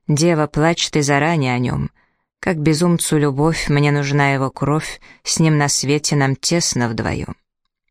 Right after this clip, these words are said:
Это опять же ответ на лермонтовское «на свете места много всем», и одновременно переделанные слова Грушницкого, в роли которого чувствовал себя Николай Соломонович. «Нам на свете вдвоем места нет».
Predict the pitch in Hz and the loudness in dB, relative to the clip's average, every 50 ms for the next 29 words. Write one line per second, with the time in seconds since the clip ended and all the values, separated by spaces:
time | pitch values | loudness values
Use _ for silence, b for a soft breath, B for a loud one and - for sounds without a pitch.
0 | _ _ _ _ _ _ _ _ _ _ _ _ _ _ _ _ _ _ _ _ | _ _ _ _ _ _ _ _ _ _ _ _ _ _ _ _ _ _ _ _
1 | _ _ _ _ - 214 208 - 175 170 170 - 185 185 160 - 151 139 131 - | _ _ _ _ -2 -2 0 2 2 0 2 2 0 0 2 2 0 0 0 0
2 | - 151 156 - 147 139 135 139 156 156 160 156 147 - - 147 - - - - | 0 0 2 2 2 2 2 2 2 0 0 0 -2 -2 -2 -4 -4 -4 -2 0
3 | 151 143 139 135 135 139 - - - 147 147 143 - - 147 135 135 139 147 - | 0 2 2 2 0 0 -2 -2 0 -2 -2 -2 0 0 0 0 0 0 0 -2
4 | - - 151 147 139 135 139 139 131 143 139 - - - - 165 143 127 - - | -4 -2 0 0 2 2 2 0 0 -2 -2 -2 -4 -2 -2 -2 -4 -4 -6 -8
5 | b b b b b b b b b b _ - - 143 139 151 147 139 143 156 | b b b b b b b b b b _ -2 0 2 2 2 2 2 2 0
6 | 160 160 151 147 143 135 - - 143 143 139 127 147 156 156 143 139 139 135 131 | 0 0 2 0 0 -2 -2 -2 -2 0 0 0 0 0 0 0 0 0 0 -2
7 | - - 143 143 139 139 131 127 135 - - - - 160 170 165 - - - - | -2 -2 -2 -2 -2 -2 -2 -2 -4 -4 -4 -2 0 0 0 0 -2 -4 -6 -6
8 | - - - b b b b b b b - 135 147 156 143 139 139 - 143 139 | -8 -8 -8 b b b b b b b -2 0 2 2 2 0 0 -2 -4 -2
9 | - 143 143 135 139 - - - 151 156 - - - 143 139 139 - - - 131 | 0 0 0 0 -2 -4 -2 -4 -4 -4 -4 -4 -2 -2 -2 -2 -2 -2 -4 -2
10 | 135 143 135 B B B B B B 160 160 156 - 160 151 139 131 127 127 - | -2 -2 -2 B B B B B B -2 0 0 2 2 2 2 2 0 -2 -2
11 | - 143 139 139 131 120 - 107 - - - - - - - _ _ _ _ _ | -2 -2 -2 -2 -2 -2 -4 -4 -4 -6 -8 -10 -12 -12 -12 _ _ _ _ _
12 | _ _ _ _ _ _ _ _ _ _ _ _ _ _ - 180 180 180 170 156 | _ _ _ _ _ _ _ _ _ _ _ _ _ _ -2 0 2 4 4 2
13 | 151 143 - - 160 165 165 - - 165 151 143 131 139 151 143 139 143 147 151 | 2 0 -2 0 -2 -2 -2 0 -2 -2 -2 0 0 0 2 2 2 2 0 0
14 | 143 139 139 143 - - - - 147 139 139 139 143 - - - - - | 0 -2 -2 -2 -4 -4 -2 -2 0 0 0 -2 -4 -6 -10 -14 -18 -20